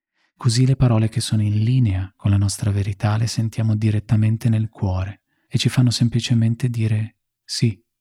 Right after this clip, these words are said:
come se ci rendessimo conto di averle sempre sapute. La verità non si può insegnare, ma solo ricordare. Tutti l'abbiamo lì che attende di essere risvegliata.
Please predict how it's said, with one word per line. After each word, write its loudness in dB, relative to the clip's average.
come 4
se 0
ci 0
rendessimo 4
conto 2
di 2
averle 0
sempre -2
sapute. -6
La 4
verità 4
non 6
si -2
può 2
insegnare, 0
ma 0
solo 0
ricordare. -4
Tutti -2
l'abbiamo 4
lì 0
che -2
attende 0
di 0
essere -2
risvegliata. -6